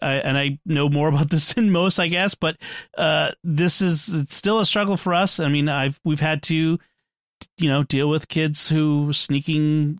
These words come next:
YouTube videos, and so we, tr-, you know, YouTube videos are for, for forbidden for the, the younger kids. There's just, there's too much on YouTube for them to get into.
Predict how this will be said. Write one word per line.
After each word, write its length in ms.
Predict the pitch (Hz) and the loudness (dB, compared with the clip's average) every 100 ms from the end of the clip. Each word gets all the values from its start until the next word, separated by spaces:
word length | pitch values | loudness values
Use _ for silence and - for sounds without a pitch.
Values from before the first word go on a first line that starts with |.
| - | -2
YouTube 400 | 151 160 - 143 | 0 0 0 0
videos, 580 | 131 120 113 107 107 107 | 0 0 0 0 -2 -4
and 80 | 110 | -6
so 80 | 139 | -6
we, 80 | 135 | -8
tr-, 220 | - 135 - | -6 -6 -2
you 100 | 117 | -2
know, 140 | 110 | -2
YouTube 340 | 117 147 160 139 | -2 -2 0 0
videos 320 | 151 151 143 | 0 0 0
are 60 | |
for, 200 | 127 147 - | 0 -2 -2
for 460 | 127 127 123 117 | -4 -2 -2 -4
forbidden 600 | - 151 131 127 110 98 | -4 -2 0 0 -2 -4
for 320 | - 117 104 - _ _ | -4 -4 -4 -8 _ _
the, 140 | - 117 - | -8 -8 -6
the 120 | 117 | -4
younger 300 | 117 113 104 | -2 -4 -6
kids. 340 | - 185 - | -6 -6 -6
There's 120 | 110 | -12
just, 200 | - - - | -12 -12 -10
there's 380 | 120 113 113 - | -8 -6 -6 -6
too 120 | 117 | -6
much 160 | 107 107 | -4 -4
on 100 | 104 | -4
YouTube 400 | 104 107 98 - | -4 -6 -8 -6
for 80 | |
them 140 | 104 98 | -6 -6
to 80 | 101 | -6
get 160 | 107 | -6
into. 260 | 101 98 | -6 -8